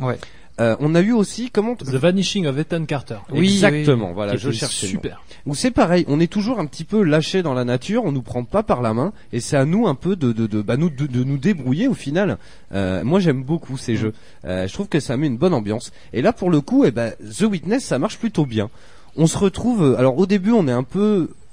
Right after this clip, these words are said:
Speaker 2: enfermé entre quatre murs, on va dire. On est enfermé entre quatre murs, et au final, vu que c'est des jeux où on nous apprend rien, ça va être à nous de, de, de, de, bah, trouver ce qu'il faut faire. Donc c'est toujours le même système. Euh, pour les plus vieux, euh, et pour les plus jeunes aussi,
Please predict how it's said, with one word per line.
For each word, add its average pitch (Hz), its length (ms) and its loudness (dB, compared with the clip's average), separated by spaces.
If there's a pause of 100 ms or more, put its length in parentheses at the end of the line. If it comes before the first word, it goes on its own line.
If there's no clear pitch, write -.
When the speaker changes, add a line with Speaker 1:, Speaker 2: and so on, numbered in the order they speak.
(560)
Speaker 2:
enfermé 175 540 2
entre 170 280 0
quatre 151 300 -2
murs, 101 180 -4
on 107 40 -2
va 107 140 0
dire. 131 160 -2 (320)
On 120 100 0
est 127 40 2
enfermé 214 340 2
entre 151 200 0
quatre 131 220 -4
murs, 202 200 -2 (220)
et 123 80 0
au 143 80 4
final, 247 260 0
vu 202 100 -2
que - 60 -12
c'est 180 120 0
des 160 140 4
jeux 175 140 4
où 185 40 4
on 135 120 2
nous 131 200 0
apprend 151 280 -2
rien, 107 320 -2 (680)
ça 151 160 0
va 170 100 4
être 220 100 2
à 165 80 6
nous 226 200 4
de, 147 180 4
de, 123 160 2
de, 120 140 0
de, 117 100 0
bah, 127 140 -2
trouver 220 300 -2
ce - 80 -12
qu'il 208 100 -4
faut 143 140 -4
faire. 98 200 -4 (320)
Donc 127 280 -4 (120)
c'est - 240 -8
toujours 233 280 0
le 165 80 2
même 143 160 -2
système. 196 480 -4 (280)
Euh, 104 340 0
pour 190 260 -2
les 208 100 4
plus 202 240 -2
vieux, 185 240 2 (440)
euh, - 40 2
et - 20 0
pour 113 200 -6
les 110 80 -2
plus 143 200 -6
jeunes 156 220 0
aussi, 202 280 -4